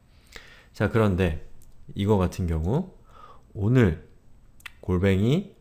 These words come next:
코딩 에브리바디와 재미있게 놀았습니다"라고 하는 요 메시지는 메시지가 골뱅이 코딩 에브리바디로 시작하지 않죠.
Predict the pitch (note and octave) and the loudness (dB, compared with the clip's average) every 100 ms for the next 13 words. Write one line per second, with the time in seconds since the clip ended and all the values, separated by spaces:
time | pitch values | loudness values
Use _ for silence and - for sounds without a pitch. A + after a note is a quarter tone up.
0 | - - G2+ G#2 F#2+ F2+ F#2+ F#2 F2+ A#2+ | -20 -8 -4 0 0 0 2 2 2 2
1 | F3 - - - - - - - G#2+ C3 | 0 -2 -16 -20 -20 -20 -18 0 6 8
2 | D3 D3 - G2+ G#2 G2+ - A2 F#2 G2+ | 8 4 0 2 2 0 0 0 2 4
3 | G#2 - A#2 A2 G2+ G2+ F2 E2 F2 F#2 | 2 0 -2 0 2 2 2 0 -2 -2
4 | G2+ G2+ G#2+ F2+ - - - - A2 G2 | 0 2 0 -2 -12 -20 -14 0 2 4
5 | F#2 - A2+ F#2+ B2 G2+ D#2 - - - | 2 2 0 0 0 0 -2 -12 -20 -20
6 | - - - - G#2 G#2+ D3 B2+ C3 B2+ | -20 -20 -16 0 2 6 4 6 4 6
7 | B2+ - - - G#2+ A#2 A#2+ B2 A#2+ - | 6 4 -6 0 2 6 4 4 0 -4
8 | - C3 C3 G#2+ G2+ A2 G#2 G2 G2+ G2 | -4 0 4 4 4 2 2 2 0 -2
9 | - G#2+ - G#2 G2 E2+ - G2+ D2+ | -2 -6 -4 -4 -2 -2 -4 -4 -4